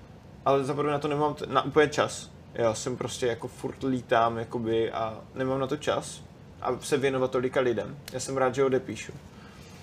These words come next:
A další věc, že můžu s-, mu napsat, "Uď-, můžeš udělat to, to, to", ale ten člověk sám se musí pro to rozhodnout a řekne si,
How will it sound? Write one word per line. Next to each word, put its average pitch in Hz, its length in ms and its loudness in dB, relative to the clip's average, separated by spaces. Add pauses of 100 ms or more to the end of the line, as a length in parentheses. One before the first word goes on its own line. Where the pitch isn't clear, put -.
(440)
A 123 520 2 (960)
další 139 400 2
věc, 143 240 2
že 143 460 4 (100)
můžu 147 300 -2
s-, - 100 -10
mu 165 140 -2
napsat, 143 500 2
"Uď-, 135 200 -4
můžeš 143 260 -4
udělat 143 260 2
to, 151 120 -2
to, 156 180 0
to", 117 320 2
ale 139 140 4
ten 160 200 -2
člověk 131 720 0
sám 131 380 0
se 131 120 -8
musí 131 220 -10
pro 123 160 -2
to 127 100 -2
rozhodnout 120 600 -2 (140)
a 123 260 2 (220)
řekne 127 360 -4
si, - 200 -10